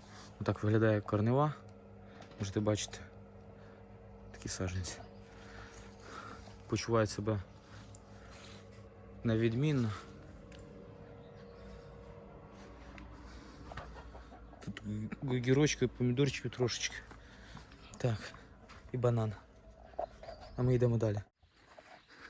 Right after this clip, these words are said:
Так, дорогенькі, висадили ми огірочок під отакий купольну систему,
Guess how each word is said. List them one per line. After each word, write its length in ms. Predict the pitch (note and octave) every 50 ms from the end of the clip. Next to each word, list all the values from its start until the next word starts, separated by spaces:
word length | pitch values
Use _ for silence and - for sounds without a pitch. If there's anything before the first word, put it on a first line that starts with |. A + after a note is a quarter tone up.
| - - - - - - - - - - - - - - - - - - -
Так, 400 | - C#3 C3 B2 - - - - - - - - - - - - - - - - -
дорогенькі, 500 | C3+ C3+ B2+ C3+ C3 B2 A2+ - A#2+ A#2 G#2 - - - - - - _ - - - -
висадили 420 | C3 C#3 C3 - C3 C3+ C3+ C#3 C3+
ми 160 | C3+ C3+ C3
огірочок 460 | C3 C3 D3 D3 E3 D#3+ - C#3+ - - - _ _ _ _ - - - - - -
під 220 | - C3 A#2 - - - - - - - - - - - -
отакий 340 | - A#2+ - B2 - C#3 B2
купольну 460 | - - - C#3 - D3 C#3+ C#3 C3
систему, 500 | - - C3 - - E3 D#3+ D#3 C#3 B2